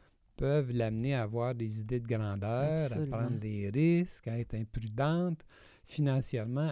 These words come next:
Speaker 1: à vivre de, et, et, et, à être imprudente financièrement, je veux dire,
Speaker 2: Mhm.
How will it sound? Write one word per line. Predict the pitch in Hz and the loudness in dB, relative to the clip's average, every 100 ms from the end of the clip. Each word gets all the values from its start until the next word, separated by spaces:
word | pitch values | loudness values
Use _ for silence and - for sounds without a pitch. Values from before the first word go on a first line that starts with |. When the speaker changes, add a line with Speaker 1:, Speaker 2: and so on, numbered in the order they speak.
| 120 | -2
Speaker 1:
à | 107 | -4
vivre | 113 147 160 160 - | -2 0 0 0 -2
de, | 117 | -4
et, | 113 113 123 123 127 147 127 - | -4 -6 -8 -8 -8 -8 -8 -10
et, | 143 131 | -8 -6
et, | 147 135 120 | -4 -4 -4
à | 127 131 147 | -4 0 2
être | 170 | 4
imprudente | 147 139 165 165 | 2 4 4 4
financièrement, | 170 170 160 156 151 220 214 | 8 8 10 8 8 6 4
je | |
veux | 156 | 4
dire, | 165 208 | 6 6
Speaker 2:
Mhm. | 185 | 4